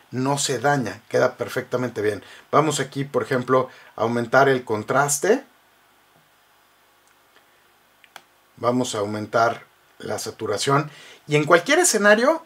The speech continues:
nuestra imagen ya se hubiera despedazado, en cualquier escenario tradicional. Estos clips están grabados en doce a uno. Y sin embargo, con todas las modificaciones que le hemos estado haciendo,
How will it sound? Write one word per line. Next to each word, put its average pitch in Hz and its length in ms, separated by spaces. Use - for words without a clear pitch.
nuestra 139 320
imagen 170 320
ya 170 100
se 165 100
hubiera 156 260
despedazado, 113 680
en 98 80
cualquier 123 300
escenario 127 360
tradicional. 110 500
Estos - 320
clips 196 240
están 170 220
grabados 160 440
en 131 240
doce 139 340
a 117 100
uno. 107 300
Y 120 80
sin 135 160
embargo, 170 380
con 147 180
todas 196 160
las 208 80
modificaciones 160 600
que 143 100
le 147 60
hemos 147 160
estado 135 240
haciendo, 156 400